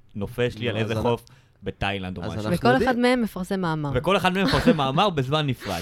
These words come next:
Speaker 2: <laughs> אז אנחנו יודעים איך להילחם בהם, צריך לחזור בזמן ולפוצץ את החלליתיהם.
Speaker 3: עכשיו הכל ברור. אז, אה, רק שתדעו ש-, אה, קיבוץ אפיקים זה ממש לא המקום היחיד ב-, במדע האנטומולוגית, רגע, איך קוראים להם?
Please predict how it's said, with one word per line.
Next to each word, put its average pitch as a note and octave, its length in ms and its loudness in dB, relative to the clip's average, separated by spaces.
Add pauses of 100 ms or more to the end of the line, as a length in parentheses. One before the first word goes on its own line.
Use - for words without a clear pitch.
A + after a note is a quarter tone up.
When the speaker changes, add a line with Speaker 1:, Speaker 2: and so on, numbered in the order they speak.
Speaker 2:
<laughs> - 0 -
אז D3 180 0
אנחנו F3+ 340 0
יודעים D3 300 4
איך A#2+ 180 -2
להילחם D#3+ 440 -2
בהם, B2+ 180 -2
צריך C#3 240 -10
לחזור D#3 280 -6
בזמן C3 420 -6
ולפוצץ G#2+ 440 -12
את - 40 -20
החלליתיהם. D3+ 600 -10 (600)
Speaker 3:
עכשיו F#3+ 240 -2
הכל G3 160 0
ברור. D#3 300 0 (1120)
אז, E3 220 0
אה, E3+ 220 4
רק F3 100 2
שתדעו F#3+ 200 -6
ש-, F3+ 100 -4
אה, D#3 1000 0
קיבוץ E3+ 260 -6
אפיקים E3+ 260 -2
זה D#3+ 100 0
ממש D#3+ 260 0
לא E3 60 0
המקום E3 260 -2
היחיד E3 480 -2
ב-, D3 60 0 (1080)
במדע D#3+ 420 2
האנטומולוגית, D#3+ 720 -4 (120)
רגע, D3 240 -6
איך D3+ 100 -10
קוראים D#3 200 -14
להם? E3+ 120 -14